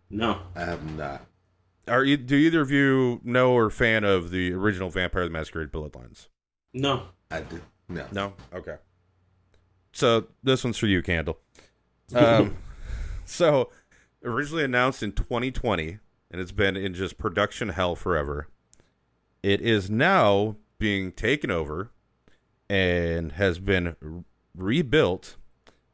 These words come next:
Speaker 3: by a company called The Chinese Room.
Speaker 1: Hmm.
Speaker 3: And they say, "With different gameplay mechanics and an R P G system." Do you, are you guys familiar with the developer of The Chinese Room?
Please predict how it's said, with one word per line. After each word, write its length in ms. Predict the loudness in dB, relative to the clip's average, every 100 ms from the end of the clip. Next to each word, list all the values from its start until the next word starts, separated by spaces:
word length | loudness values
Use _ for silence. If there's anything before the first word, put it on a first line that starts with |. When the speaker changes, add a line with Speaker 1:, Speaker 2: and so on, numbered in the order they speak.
| -4
Speaker 3:
by 280 | 2 4 4
a 220 | 4 2
company 520 | 0 -2 2 0 0 _
called 320 | -4 -2 -2
The 120 | -4 -6
Chinese 520 | -2 0 2 0 -2
Room. 260 | -6 -6 -14 _ _ _ _ _ -4
Speaker 1:
Hmm. 180 | -2 2
Speaker 3:
And 600 | 2 2 2 0 -2 -8 _ _ -4
they 120 | -2
say, 240 | 2 2
"With 220 | 4 2 2
different 320 | 2 2 0
gameplay 400 | 0 0 2 0
mechanics 480 | 0 2 2 0 -4
and 300 | 0 2 2
an 80 | 0
R 160 | 0 0
P 140 | 0
G 200 | -6 -6
system." 440 | -8 -12 -14 -18 -20 _ _ _ _ _ _ _ _ _ _ _ _ _ _ _ _ _ _ _
Do 120 | -14
you, 340 | -10 -8 -6 -4
are 80 |
you 120 | -4 0
guys 200 | -2 -2
familiar 380 | -4 0 0
with 120 | 0 -2
the 60 |
developer 560 | -2 0 2 0 0 -2
of 80 | -2
The 40 |
Chinese 440 | -2 -2 0 0 -2
Room? 180 | -10